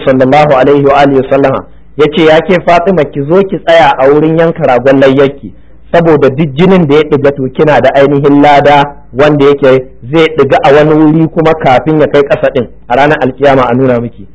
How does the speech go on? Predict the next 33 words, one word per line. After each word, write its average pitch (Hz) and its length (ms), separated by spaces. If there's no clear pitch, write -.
Wannan 156 320
hadisi 139 480
maudu'i 123 560
ne, 127 80
babu 127 320
shakka 135 240
akai, - 240
ka 113 80
duba 135 240
littafin 131 400
silsilar 123 400
da'ifa 120 360
za 127 80
ka 131 160
samu 117 160
bayani 113 320
akai. 104 320
Allah 123 160
ya 104 80
shiryar 101 320
da 90 80
mu. 85 80
Ba 127 240
hadisi 147 400
bane, 131 240
ba 120 80
magana 135 320
Annabi 127 320
bace, 120 160
ƙarya 139 320
ce 127 160
aka 123 160
dangantawa 123 640